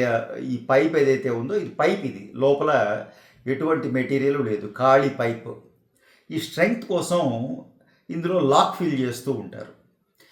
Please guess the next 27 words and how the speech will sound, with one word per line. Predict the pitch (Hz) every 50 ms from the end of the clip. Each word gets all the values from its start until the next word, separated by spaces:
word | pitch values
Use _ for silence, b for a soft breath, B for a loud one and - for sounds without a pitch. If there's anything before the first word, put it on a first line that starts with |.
| b b b b b
ఇది | 202 175 202
జనరల్గా | 185 190 190 180 196 190 185 185 185
లాక్ | 175 156 151 165 185 180 -
ఫిల్లింగ్ | - 185 180 175 175 165 156
ఎలా | 147 143 147
అనేది | 143 143 143 143 143 139 135 170 165 131 120 120 123 123 - -
కూడా | 156 165 170 156
నేను | 139 135 123 113
ఎక్స్‌ప్లెయిన్ | 110 - - - 170 156 135 120
చేస్తాను. | 117 110 110 - - 117 113 127 190 208
మీరు | - 123 117 104
నా | 95 104 104
దగ్గరే | 104 110 117 135 165 175 170
కాదు, | 156 143 139 143 180 185
ఎక్కడ | 156 131 - - 170 151
తీసుకున్నా | - 156 143 135 - - 131 131 - -
మీకు | 190 175 147 - 135
ఈ | 135
ఇన్ఫర్మేషన్ | 131 131 131 151 135 135 127 117 - 127 117 107
పనికొచ్చే | 120 120 123 113 127 - - 110
అవకాశం | 104 98 - - - - - - 117
ఉంటుంది. | 131 123 - - 123 - - - _ b b b b b b b b b b b b 127 151
ఎప్పుడు | 156 156 - 202 208 220 196 151 123 120 123 135 139 - - - - 131
లాక్ | 139 135 143 147 165 208 214 - -
ఫిల్డ్ | - - - 180 190 214 214 - 156 - - - - - - - 135
ఆర్నమెంట్స్ | 131 143 131 123 139 139 143 139 - -
కొనకండి | - - 131 127 - - 120 104 - -